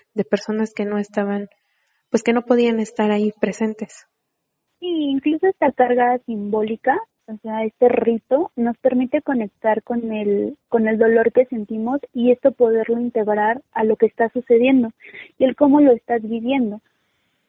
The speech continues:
Speaker 2: Te digo, o sea, por ejemplo, para los niños, pues obviamente este ritual es importante. Para cualquier persona es importante, pero sobre todo sí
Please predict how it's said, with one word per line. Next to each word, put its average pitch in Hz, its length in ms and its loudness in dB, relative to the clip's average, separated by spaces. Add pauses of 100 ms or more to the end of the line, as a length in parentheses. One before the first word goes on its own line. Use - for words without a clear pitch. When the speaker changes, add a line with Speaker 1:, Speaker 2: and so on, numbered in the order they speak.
(160)
Speaker 2:
Te 269 140 6
digo, 269 300 6
o 240 60 2
sea, 240 200 -4 (100)
por 220 140 -2
ejemplo, 220 300 -2
para 214 240 2
los 226 180 0
niños, 262 380 2
pues 247 120 -2
obviamente 247 440 4
este 240 220 2
ritual 208 380 2
es 220 160 -2
importante. 208 840 -4
Para 294 200 4
cualquier 311 320 2
persona 320 400 2
es 285 120 0
importante, 208 640 -6
pero 247 200 2
sobre 254 280 2
todo 285 400 2
sí 269 120 0